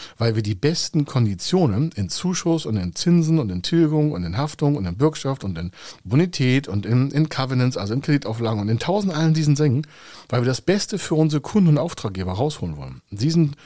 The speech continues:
um das zu tun, muss man einen gewissen positiven Verhandlungsdruck aufbauen können. Und das können wir, weil wir halt nur für sie tätig sind. Ja, man kann hier nochmal drei, vier, fünf, sechs, sieben, acht, neun, zehntausend Euro extra verdienen.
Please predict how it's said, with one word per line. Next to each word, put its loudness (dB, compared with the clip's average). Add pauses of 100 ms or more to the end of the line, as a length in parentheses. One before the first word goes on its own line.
(280)
um 0
das 0
zu 0
tun, 2
muss 2
man 2
einen 2
gewissen 2 (460)
positiven 2
Verhandlungsdruck 0
aufbauen -10
können. -16 (800)
Und -10
das -10
können 2
wir, 0 (960)
weil -6
wir -2
halt -4
nur 2
für 0
sie -2
tätig -12
sind. -16 (840)
Ja, -4 (340)
man -4
kann 0
hier 4
nochmal 0
drei, -2
vier, -2
fünf, 0
sechs, -4
sieben, -2
acht, -6
neun, 0
zehntausend 0
Euro -6
extra -6
verdienen. -4